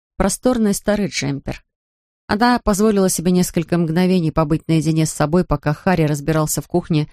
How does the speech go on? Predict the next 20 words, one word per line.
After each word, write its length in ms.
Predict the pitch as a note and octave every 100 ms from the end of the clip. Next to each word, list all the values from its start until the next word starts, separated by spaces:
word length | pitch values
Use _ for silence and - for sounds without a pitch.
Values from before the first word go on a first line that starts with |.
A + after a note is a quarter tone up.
| _ _ _
с 100 | -
кукурузными 540 | F3+ F3 E3+ D3+ D#3+
хлопьями, 480 | E3+ F3+ D3 C#3+ C#3+
а 80 | C#3
Патрик 320 | E3+ - D3+
болтал 380 | D#3 D#3+ - D#3
с 120 | -
ним, 140 | F#3+ F3
как 180 | D3
обычно. 520 | D3+ C#3 C#3 - - - _ _ _ _
Шеклтон 520 | - G#3+ G3 E3 E3+ D#3+
отчасти 400 | D#3+ F#3 E3+ D#3+
слушал, 380 | - F3 -
отчасти 360 | C#3 - E3+ -
читал, 440 | - C3 D3+ D3 -
а 140 | D#3
Мэри 180 | F3+ E3
еще 240 | C#3+ E3
не 120 | D3+
появлялась. 680 | C#3 C#3+ C3+ B2+ - -